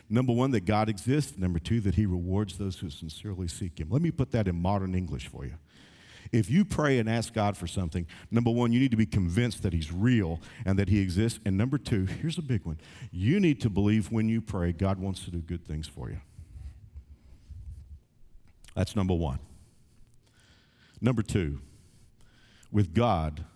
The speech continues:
the question is never, "Can he?" The question is, "Will he?" When Jesus was on the earth, there was a man who had a son who was in real trouble. And I don't know exactly what was wrong with this boy, but he had a condition or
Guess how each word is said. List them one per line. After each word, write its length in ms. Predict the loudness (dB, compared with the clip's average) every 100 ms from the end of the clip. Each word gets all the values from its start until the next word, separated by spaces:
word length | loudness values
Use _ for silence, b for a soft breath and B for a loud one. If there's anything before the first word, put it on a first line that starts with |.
| B B B B -4
the 100 | -2
question 680 | 0 0 -2 -4 -4 -4 -8 _
is 220 | 0 0
never, 460 | 2 2 2 -2 -8 -12 _ _
"Can 400 | 0 2 2 2
he?" 460 | 2 2 2 -2 -10 -16 _ b b b b b b b
The 60 | -6
question 400 | -2 -2 -2 -4
is, 140 | -4
"Will 220 | -2 -4 -2
he?" 240 | -6 -8 -16 _ _ _ _ _ _ _ _ B B B
When 140 | 0 2
Jesus 340 | 2 2 0
was 140 | 2
on 100 | 2
the 140 | 4 4
earth, 260 | 2 2
there 120 | 0 0
was 120 | 2
a 60 |
man 380 | 2 2 0 -2 -8 -14 -20 -20 _ _ _ _ -2
who 80 | 2
had 100 | 2
a 60 | 0
son 340 | -2 0 2
who 80 | 2
was 140 | 2
in 160 | 0 0
real 160 | 0
trouble. 320 | 0 -4 -2 0
And 80 | 2
I 40 |
don't 100 | 2
know 100 | 0
exactly 400 | -2 -2 0 0
what 160 | 0 -2
was 140 | 0
wrong 180 | 0 0
with 100 | 0
this 140 | -2
boy, 280 | 0 2 2
but 140 | 0 -4 B B B B B B B
he 180 | 4
had 240 | 4 4 0
a 100 | -2
condition 640 | 0 0 2 0 0 -2
or 180 | -2